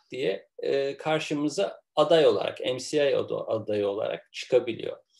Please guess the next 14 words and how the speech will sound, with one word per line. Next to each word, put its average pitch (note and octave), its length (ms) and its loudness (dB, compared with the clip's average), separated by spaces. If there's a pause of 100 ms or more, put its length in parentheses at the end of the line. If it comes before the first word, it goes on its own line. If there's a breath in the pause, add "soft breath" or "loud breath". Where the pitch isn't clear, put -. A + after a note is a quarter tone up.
(380 loud breath)
Şimdi G3+ 360 -2
normalde F#3+ 560 2
zaten E3+ 360 0
yaşla D#3 500 0
beraber C#3+ 500 2
çok - 340 -2
büyük B2+ 380 -8
bir, B2 380 -4
e, G#2 500 4
kognitif C3+ 520 -4
kayıp E3 320 -2
beklemiyoruz A#2+ 580 0
insanlarda. G2 840 -10
Ama, B2 380 -6